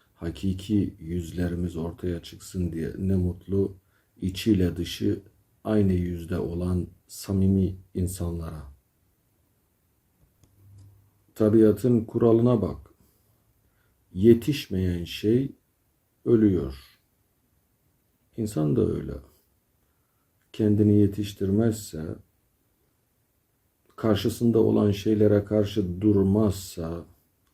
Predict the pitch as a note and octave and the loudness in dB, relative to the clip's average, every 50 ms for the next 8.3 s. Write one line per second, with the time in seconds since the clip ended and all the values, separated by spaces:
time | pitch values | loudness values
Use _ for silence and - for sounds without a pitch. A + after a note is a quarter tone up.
0 | _ - G#2 G2 F#2+ F#2 E2+ D2 F2 F2+ - - G#2+ F2+ E2+ D#2+ - - - F2 | _ -6 -4 -2 -2 -2 -4 -4 -6 -8 -8 -10 -10 -8 -8 -8 -8 -8 -8 -10
1 | - - - F2 E2+ D2+ C2+ C#2+ C#2 C#2 - - - _ _ _ _ _ _ _ | -8 -8 -10 -12 -10 -10 -10 -10 -12 -14 -18 -20 -20 _ _ _ _ _ _ _
2 | _ _ _ _ _ _ _ _ _ _ _ _ _ _ _ _ _ _ _ _ | _ _ _ _ _ _ _ _ _ _ _ _ _ _ _ _ _ _ _ _
3 | _ _ _ _ _ _ _ _ _ _ _ _ _ _ _ _ _ _ _ _ | _ _ _ _ _ _ _ _ _ _ _ _ _ _ _ _ _ _ _ _
4 | _ _ - - A#2 A2 G2+ F#2+ - A#2+ A#2 A2+ A#2 A#2+ C3 C#3+ C#3 C#3 - _ | _ _ -4 0 0 0 0 0 2 2 4 4 4 4 4 4 2 0 -4 _
5 | _ _ _ _ _ _ _ _ _ _ _ _ _ _ _ _ _ _ _ - | _ _ _ _ _ _ _ _ _ _ _ _ _ _ _ _ _ _ _ -10
6 | G#2+ F#2 F#2+ G#2 G#2+ G#2+ G#2 G#2 G#2 G#2+ A2 A2 A2 G#2 G#2 - _ _ _ - | -6 -2 2 4 4 4 4 2 2 0 2 2 2 0 -4 -10 _ _ _ -12
7 | B2+ G#2+ G#2 G#2 A2 A#2+ A#2+ C3 C3 A#2+ A2+ A2 G2+ F#2 G2 - G2+ G2+ G2 F#2+ | -10 -8 -4 4 6 6 6 6 4 4 2 2 0 -2 -2 -4 -2 0 0 2
8 | F#2+ F#2 F#2 F#2+ F#2 F2 | 0 0 0 0 0 -2